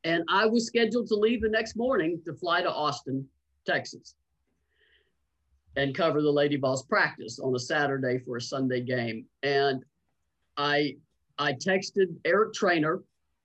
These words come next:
who is the Lady Vols, Lady Vols media relations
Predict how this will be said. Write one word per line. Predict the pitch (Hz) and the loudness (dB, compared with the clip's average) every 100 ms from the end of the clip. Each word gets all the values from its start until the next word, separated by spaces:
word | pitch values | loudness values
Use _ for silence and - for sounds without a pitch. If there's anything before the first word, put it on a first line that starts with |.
| _ _ | _ _
who | 180 165 | 0 2
is | 160 147 135 | 2 -2 -2
the | 160 151 143 - _ _ _ _ _ _ _ | 0 0 -2 -10 _ _ _ _ _ _ _
Lady | 175 190 190 | 4 6 4
Vols, | 175 170 165 151 147 - | 4 4 4 2 -2 2
Lady | 196 202 | 2 4
Vols | 185 175 | 0 2
media | 185 202 180 | 2 2 2
relations | 175 190 190 - 156 123 | 4 4 2 0 -6 -8